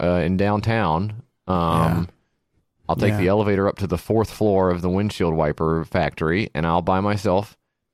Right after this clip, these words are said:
Speaker 1: some windshield wipers." And you get there and you say, "Oh, my head."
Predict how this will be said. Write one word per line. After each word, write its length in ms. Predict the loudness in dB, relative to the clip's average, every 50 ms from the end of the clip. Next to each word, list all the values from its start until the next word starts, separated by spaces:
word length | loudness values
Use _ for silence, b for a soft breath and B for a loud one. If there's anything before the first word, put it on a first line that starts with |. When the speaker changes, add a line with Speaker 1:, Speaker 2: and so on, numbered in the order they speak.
| _ _ _ _ _ _ _ _
Speaker 1:
some 200 | -2 0 0 2
windshield 300 | 2 0 0 0 -2 0
wipers." 320 | 0 0 -2 -2 -2 -2 0
And 80 | 0
you 60 | -2 0
get 220 | 0 -2 -2 -2
there 180 | -2 -2 0 0
and 100 | 0 -2
you 60 | -2
say, 320 | -2 -2 -2 -2 -2 -4 -8 _ _ _ _ _ -4
"Oh, 640 | -2 0 2 2 2 2 2 2 2 2 2 2 2
my 280 | 0 0 0 0 -2
head." 840 | -2 -4 -6 -8 -8 -8 -6 -6 -6 -6 -8 -8 -8 -10 -10 -12